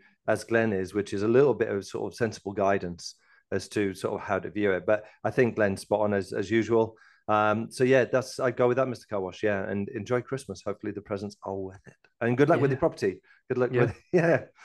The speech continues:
Speaker 1: good luck with that.
Speaker 2: Uh,
Speaker 1: Um,
Speaker 2: so
Speaker 1: yeah.
Speaker 2: we've, we've got one I wanna throw in here, and it's a really nice one. I was gonna leave it to the end, but I just thought, just in case we run out of time. Now, this isn't even a question. It's from James Coffee Mug.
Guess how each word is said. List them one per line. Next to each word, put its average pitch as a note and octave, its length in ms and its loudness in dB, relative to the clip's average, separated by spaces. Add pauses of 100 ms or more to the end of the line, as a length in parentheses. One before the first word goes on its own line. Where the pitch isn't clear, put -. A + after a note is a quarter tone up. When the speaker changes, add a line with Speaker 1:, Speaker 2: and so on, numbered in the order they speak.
(200)
Speaker 1:
good C3+ 100 4
luck C3 80 8
with C3 80 6
that. C3 220 6
Speaker 2:
Uh, - 100 -2 (320)
Speaker 1:
Um, A#2 240 4
Speaker 2:
so D3+ 140 8
Speaker 1:
yeah. C#3 80 4
Speaker 2:
we've, F3+ 140 8 (100)
we've D#3 200 4
got F#3+ 160 6
one E3+ 160 4
I - 20 4
wanna C#3+ 200 4
throw C3+ 260 4
in A#2+ 80 0
here, A#2+ 360 -2
and D3 120 -2
it's F#3 160 0
a C#3+ 120 6
really B2+ 520 0
nice A2+ 500 -8
one. A#2+ 300 -8
I C#3+ 60 6
was D3 140 6
gonna D3+ 160 6
leave C3 160 4
it - 100 -8
to B2 100 -2
the A#2 160 4
end, A2 220 -2
but A2+ 100 -2
I A#2 40 -2
just A2 200 -8
thought, A2+ 240 0
just A#2 120 -10
in A#2+ 60 -2
case G#2+ 220 -6
we A#2+ 60 -4
run A2+ 120 0
out A2+ 100 -2
of - 80 -8
time. A#2 280 0 (580)
Now, F3+ 160 4
this G3+ 220 2
isn't D#3 280 0
even D#3 200 -2
a C#3 60 -2
question. - 500 -2 (120)
It's - 120 -8
from C3 180 -4
James E3 380 2
Coffee - 360 -4
Mug. A#2+ 300 0